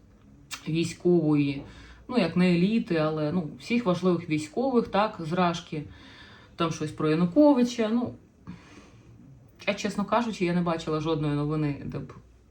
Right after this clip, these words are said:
можна було побачити його самого, а його літак то таке, знаєте. Е, але ж по факту, всіх турбує тема можливого наступу з того боку. Трохи раніше я проглядала цю тему і казала вже про те, що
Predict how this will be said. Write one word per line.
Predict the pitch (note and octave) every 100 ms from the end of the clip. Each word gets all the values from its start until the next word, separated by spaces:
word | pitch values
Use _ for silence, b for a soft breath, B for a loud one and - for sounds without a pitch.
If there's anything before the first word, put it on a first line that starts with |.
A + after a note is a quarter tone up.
| - -
можна | D3+ C#3 D3
було | D3 C#3+
побачити | E3 D3 C3 - -
його | C#3 C#3+ -
самого, | G3+ A#3 C4+ D4+ D#4+ B B B
а | F#3+
його | A3 A3
літак | A3+ A3 A#3+ -
то | D#3
таке, | D#3 D3 - B2
знаєте. | C#3+ D#3 D3 A#2+ B B B B B
Е, | E3+ F3+ F3 F3
але | G3+ G#3+
ж |
по | -
факту, | A#3 - - - -
всіх | - D4 -
турбує | A3 F3+ B3+ B3+
тема | - A3 A3
можливого | F3 E3 - F#3 D#3 D3
наступу | D3 C#3 - D3+ D3
з | C#3+
того | D#3+ D#3 E3
боку. | C3+ D3 C3+ - A3+ C#4+ B B B B B _ _ - -
Трохи | G#3+ A#3+
раніше | C#4 C4+ B3 F#3
я | E3+
проглядала | F#3+ G3 F3 D#3 D3
цю | D3+
тему | D3+ C#3 B2 - - -
і |
казала | D3 F3 D#3+ D#3+ C#3 C#3 B2+
вже | C#3+ D3+
про | C#3 - C#3+
те, | C#3+ C#3
що | - B2 A2+